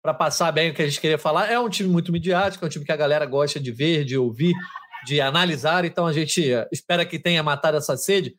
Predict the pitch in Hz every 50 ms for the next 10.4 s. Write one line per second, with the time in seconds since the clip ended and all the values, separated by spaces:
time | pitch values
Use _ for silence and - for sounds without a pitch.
0 | _ _ _ - - 170 160 - 180 175 175 180 180 180 175 180 175 175 - 165
1 | 165 151 160 156 147 - 175 180 185 165 135 107 - - _ _ _ _ - 160
2 | 160 160 147 - 165 156 135 117 - - - - - - _ _ _ _ _ _
3 | _ _ _ - - - - 139 165 175 165 - - 185 180 156 139 170 160 139
4 | - - 143 147 143 135 - 147 135 - 139 131 131 131 127 - 123 - - 123
5 | - - 123 117 117 - 202 226 208 190 180 - - 156 151 143 127 117 117 120
6 | 127 139 135 - - 139 139 135 120 143 131 120 139 143 135 131 131 123 - -
7 | 143 139 139 127 117 131 139 135 127 - 139 127 131 131 127 - - - _ _
8 | _ _ - 151 180 196 170 160 165 151 170 185 180 175 160 165 160 156 139 -
9 | - 190 214 214 185 196 185 185 196 180 180 175 165 151 151 147 151 139 - 165
10 | 180 175 180 185 190 202 190 -